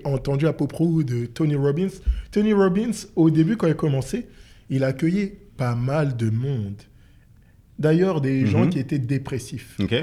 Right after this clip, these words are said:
Speaker 1: Et un, un jour, il a accueilli une dame qui était dépressive.
Speaker 2: Mhm.
Speaker 1: Elle était là à raconter ses problèmes. Et, euh, Tony Robbins avait une carafe d'eau et il
Speaker 2: Ok.
Speaker 1: avait un grand verre d'eau. Et au fur et à mesure qu'elle racontait ses problèmes, il remplissait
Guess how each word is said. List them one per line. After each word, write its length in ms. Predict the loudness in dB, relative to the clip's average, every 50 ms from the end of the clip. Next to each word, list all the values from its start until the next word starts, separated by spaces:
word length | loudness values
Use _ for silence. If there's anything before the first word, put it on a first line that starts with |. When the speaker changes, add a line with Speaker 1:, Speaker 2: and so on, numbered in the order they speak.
| -2 -8 -14 -10 -6
Speaker 1:
Et 60 | -6
un, 100 | -6 -2
un 160 | -2 0 0 0
jour, 180 | 0 0 0
il 60 | 0
a 80 | 0 0
accueilli 460 | -2 -4 -4 -4 -2 0 0 2 2
une 180 | 0 0 0 0
dame 320 | 0 0 0 0 -4 -4
qui 80 | -6 -6
était 160 | -6 -4 -4
dépressive. 840 | -2 -2 -4 -4 -4 -8 -8 -10 -10 -8 -10 -8 -8 -8 -10 -10 -14 -20 _ -20 -20 _ _ -4
Speaker 2:
Mhm. 300 | -2 0 0 0 -2 -4 -6 -8
Speaker 1:
Elle 120 | -6 -6
était 220 | -6 -4 -4 -4
là 360 | -2 -2 0 0 -2 -2 -4 -6
à 100 | -8 -8
raconter 540 | -8 -6 -8 -8 -6 -6 -6 -6 -4 -4 -6
ses 140 | -6 -8 -10
problèmes. 400 | -8 -8 -6 -6 -6 -6 -8 -10 -14 -14 -18 -18 -18 -14 -6 -2
Et, 160 | 0 0 0
euh, 180 | 0 -2 -2
Tony 240 | -2 -2 0 0 0
Robbins 240 | 0 0 0 -2 -2 -4 -4
avait 160 | -4 -2 -2
une 80 | -4 -4
carafe 420 | -6 -6 -6 -6 -4 -6 -6 -6
d'eau 320 | -4 -6 -6 -6 -10 -18 -20 _ -20 _ -6
et 40 | -2
il 60 | -2
Speaker 2:
Ok. 60 | 0 2
Speaker 1:
avait 140 | 2 2
un 140 | 0 0 -2
grand 340 | -4 -6 -6 -6 -4 -4 -4
verre 240 | -4 -4 -6 -6 -6
d'eau. 180 | -8 -10 -10 -12 -18 -20 -20 -20 -16 -4 -2
Et 40 |
au 60 | -2 -2
fur 240 | -2 -2 -2 0
et 20 | 0
à 40 | 2
mesure 340 | 2 0 0 -2 -4 -6
qu'elle 140 | -4 -4 -2
racontait 440 | -2 -2 -4 -4 -6 -6 -4 -6 -6
ses 160 | -4 -6 -6
problèmes, 380 | -6 -6 -6 -6 -4 -4 -6 -8 -10 -14 -20 -20 -20 -20 _ -4
il 140 | -2 -2 -2
remplissait 1400 | -2 -4 -4 -2 0 2 2 0 0 -2 -2 -2 -2 -2 -4 -6 -10 -12 -14 -10 -8 -6 -6 -6 -8 -10 -12